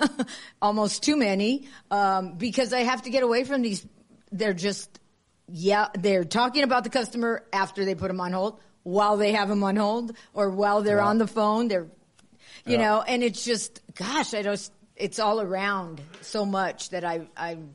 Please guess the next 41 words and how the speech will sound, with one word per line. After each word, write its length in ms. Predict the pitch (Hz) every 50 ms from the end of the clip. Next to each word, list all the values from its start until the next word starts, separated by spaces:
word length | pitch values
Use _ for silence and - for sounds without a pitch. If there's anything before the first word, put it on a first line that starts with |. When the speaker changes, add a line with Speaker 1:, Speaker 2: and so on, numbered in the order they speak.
| _ _
Speaker 1:
it's 340 | - 180 160 - - - - _ -
driving 280 | - 196 190 180 190
me 80 | 185 175
crazy. 500 | - - 180 160 160 151 - - 131 - _ _ _ _ _ _ _ - - _ -
Speaker 2:
And 180 | 151 143 135
so 260 | 139 - 151 156 147
your 180 | 139 139 139 131
question 400 | 135 - 160 156 - - 139 120
is 120 | 120 110 92
what? 220 | 117 117 110 - - -
Speaker 1:
My 140 | 214 226 220
question 420 | - 254 254 240 247 - 254 240
is, 440 | 233 226 220 214 220 220 208 190 -
how 120 | 208 226
do 60 | 240
I 120 | 262 254 233
deal 220 | 190 202 240 269 269
with 120 | 240 -
something 300 | - 226 196 156 202 190
like 220 | 185 185 180 - -
that? 320 | 185 180 180 180 180 - - -
Um, 540 | - 196 190 185 180 180 175 175 170 151 160 - - 123 104 92
Speaker 2:
Beautiful 420 | 113 151 160 170 160 147 117 147 139
question. 460 | - 143 143 120 - - 104 104 - - _ - -
Speaker 1:
Okay. 360 | 185 196 - 196 165 - - - - - - - - _ _ - 139
Speaker 2:
Go 220 | 117 135 131 131
through 280 | 120 135 139 123 117 101
it. 120 | 98 - - - _
Let 280 | - 123 117 123 131 127
it 80 | 127
happen. 360 | 113 117 117 104 - - 98 107 - _ _ -
Speaker 1:
Okay. 400 | 180 165 - 180 165 165 175 175 - _ _ _ _ _ _ _ _ -
Speaker 2:
You 180 | 143 131 139
be 140 | 135 131 139
glad 560 | 123 110 131 135 143 135 139 143 135 131 127
that 140 | 127 123 120
you're 140 | 117 127 120
going 400 | 110 131 131 123 135 131 127 110
through 300 | 95 - 123 135 131 120
that 380 | 117 107 92 82 - - - - _ - - - - - - _ - -
because 500 | 120 131 120 - 143 135 131 127 135